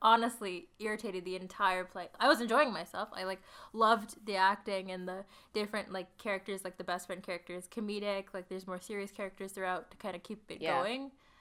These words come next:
Speaker 1: But the entire time, I was, like, I've never been, like, so more stressed watching
Speaker 2: Yeah.
Speaker 1: something.
Speaker 2: I mean, I guess, like, when any sort of, like, media, like, any, like,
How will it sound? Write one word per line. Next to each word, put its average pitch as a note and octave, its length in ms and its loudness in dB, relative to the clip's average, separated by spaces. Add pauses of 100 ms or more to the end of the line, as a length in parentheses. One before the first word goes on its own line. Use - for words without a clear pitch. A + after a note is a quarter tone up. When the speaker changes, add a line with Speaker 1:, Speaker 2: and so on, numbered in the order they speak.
(260)
Speaker 1:
But G3+ 100 -4
the G#3 120 -2
entire F#3+ 360 2
time, F#3 300 -6
I F3+ 100 -4
was, F#3 180 -4
like, F#3 180 -8 (120)
I've G3+ 140 0
never G#3 220 2
been, G3 360 -4
like, F#3+ 240 -10
so - 180 -6
more G3 680 -2
stressed - 720 0 (460)
watching G3 360 10
Speaker 2:
Yeah. F3 100 2
Speaker 1:
something. G3 560 -6 (760)
Speaker 2:
I A#3 60 0
mean, C4+ 180 6
I A#3+ 60 10
guess, C4 200 6
like, F#4 200 2 (200)
when G3 220 6
any G3+ 240 2
sort G3 280 2
of, F3+ 100 2
like, D#3+ 160 0 (280)
media, F3 580 4
like, D#3 200 2
any, G3 260 2
like, F3 200 0